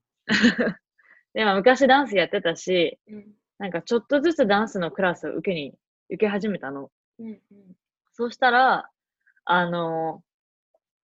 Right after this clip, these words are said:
Speaker 1: なんだっけな、ボストンダンスみたいなので、ウェブサイト、Googleで調べてたら、
Speaker 2: うん。
Speaker 1: 一人日本人の子がいて、
Speaker 2: うん。
Speaker 1: で、あ、日本人でいるんだ、ダンスやってる子、みたいな、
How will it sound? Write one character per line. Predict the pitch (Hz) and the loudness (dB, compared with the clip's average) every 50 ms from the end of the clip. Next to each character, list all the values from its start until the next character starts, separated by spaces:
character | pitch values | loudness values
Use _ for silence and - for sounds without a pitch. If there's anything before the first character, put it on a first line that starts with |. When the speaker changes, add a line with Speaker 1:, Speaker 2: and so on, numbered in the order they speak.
| _ | _
Speaker 1:
な | - 196 | -8 -6
ん | |
だ | 175 170 | -6 -6
っ | |
け | - 156 | -6 -6
な、 | 151 151 | -8 -8
ボ | 151 175 226 269 311 - | -4 2 2 2 2 2
ス | - _ - | -2 _ -2
ト | 220 196 175 | -2 0 0
ン | 170 160 | 2 2
ダ | 185 196 196 | 4 4 4
ン | 185 | 2
ス | - 180 | -2 -4
み | 156 151 | -6 -4
た | 147 151 | -4 -6
い | 151 | -6
な | 151 | -6
の | 147 147 | -6 -4
で、 | 143 151 151 147 | -2 -2 0 0
ウ | |
ェ | 147 170 170 | 2 2 0
ブ | 160 175 | 0 -2
サ | - 202 190 | -6 -2 -2
イ | 180 160 | -2 -2
ト、 | - - | -4 -6
Google | - 160 190 202 190 190 180 170 | -2 0 2 2 2 2 0 -2
で | 185 175 | -4 -6
調 | - 196 202 | -2 -2 -2
べ | 196 170 | -2 -2
て | - - | -6 -12
た | - 131 | -12 -8
ら、 | - 147 139 - _ _ _ | -8 -8 -8 -8 _ _ _
Speaker 2:
う | 220 | -20
ん。 | 214 | -20
Speaker 1:
一 | 202 - - 302 | -10 -2 0 0
人 | 254 202 | 2 2
日 | 196 | 0
本 | 196 220 233 247 | -2 -2 -2 0
人 | 240 285 254 | 0 0 -2
の | 196 175 | -2 -2
子 | - 147 131 | -4 -6 -6
が | 135 135 - - | -4 -6 -8 -8
い | - - | -12 -12
て、 | - - 226 254 214 165 - - _ _ - | -6 -4 -2 -2 -2 -2 -4 -8 _ _ -18
Speaker 2:
う | 220 | -18
ん。 | 214 202 214 _ _ _ _ _ _ _ _ _ _ _ _ - | -18 -18 -18 _ _ _ _ _ _ _ _ _ _ _ _ -2
Speaker 1:
で、 | 202 190 175 | 0 0 0
あ、 | 170 160 - _ _ - | 0 -2 -6 _ _ -6
日 | 202 202 | -4 -2
本 | 214 269 311 320 | -2 -2 -2 -2
人 | 311 349 339 285 214 180 | -4 -4 -4 -4 -2 2
で | 175 160 156 147 - - | 4 4 4 2 -2 -2
い | |
る | 180 226 262 | -2 -2 -2
ん | 262 | 0
だ、 | 220 208 | -2 0
ダ | 190 196 202 | 0 0 -2
ン | 190 | -2
ス | - 180 | -4 -6
や | 160 | -4
っ | - | -2
て | 170 170 | 0 0
る | 165 | 0
子、 | - - 175 165 | 0 0 0 0
み | 160 139 | 0 -4
た | - 135 | -8 -8
い | 135 | -8
な、 | 123 - | -10 -12